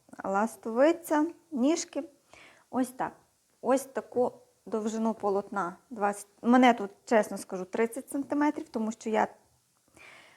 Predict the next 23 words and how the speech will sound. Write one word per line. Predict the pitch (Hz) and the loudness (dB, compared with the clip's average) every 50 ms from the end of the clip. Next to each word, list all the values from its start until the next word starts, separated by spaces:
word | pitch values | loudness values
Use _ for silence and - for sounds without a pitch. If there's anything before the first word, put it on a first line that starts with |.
| _ _ _ | _ _ _
щось | - - - - 311 302 302 - - - | -20 -4 2 4 4 4 4 2 -2 -4
задумалася, | 220 202 226 233 233 302 381 427 415 392 370 370 349 349 - 349 330 | 2 4 4 4 4 4 2 4 4 4 6 4 4 2 0 0 2
в'язала. | 330 269 269 262 277 294 302 302 311 311 294 - - | 4 4 4 6 8 8 8 8 6 4 2 -2 -6
Донька | - 254 233 254 247 254 269 262 | -4 0 2 2 4 4 2 0
прийшла | 254 262 254 240 - 262 247 240 | 0 -2 -4 -2 -2 -2 -4 -2
з | - | -2
садочку, | 269 247 285 339 339 - - 247 | 0 2 4 4 4 2 -2 -4
розповідала, | 240 240 - - 240 226 233 220 277 311 349 349 294 | -4 -4 -4 -6 -4 -2 4 6 8 8 8 8 6
і | 262 254 | 6 6
я | 262 262 | 4 2
так | 254 247 240 233 | 2 -2 -2 0
в'язала. | 233 247 233 269 294 339 330 311 302 311 - _ _ _ _ _ _ _ _ _ _ _ _ _ _ _ _ _ _ _ _ - - - _ _ _ _ _ _ | 0 2 4 4 4 6 6 4 2 0 -4 _ _ _ _ _ _ _ _ _ _ _ _ _ _ _ _ _ _ _ _ -20 -20 -20 _ _ _ _ _ _
І | - 220 233 254 269 262 | -2 2 4 4 6 8
я | 247 262 262 | 8 8 6
перев'язала | 262 262 254 233 233 208 220 226 220 269 269 254 240 | 6 4 0 -2 0 0 -2 0 2 4 4 4 4
два | 240 240 226 214 226 233 | 2 0 2 2 2 2
сантиметри | - 233 214 - - 214 196 180 190 - - - | 0 -6 -8 -6 -6 -2 -2 -2 -2 -4 -6 -6
майже, | 190 180 - 190 240 247 | -4 -4 -2 -2 0 -2
ну, | 302 359 | -2 2
півтора, | - 320 311 320 311 254 196 156 - - - - | 2 2 2 4 6 6 6 6 4 0 -4 -6
там, | 202 - - - _ _ _ - - - _ _ | -6 -4 -4 -10 _ _ _ -20 -20 -20 _ _
майже | 214 233 254 285 294 294 247 208 | 0 4 4 4 4 4 0 -4
два, | 196 240 247 302 415 | 2 6 6 6 6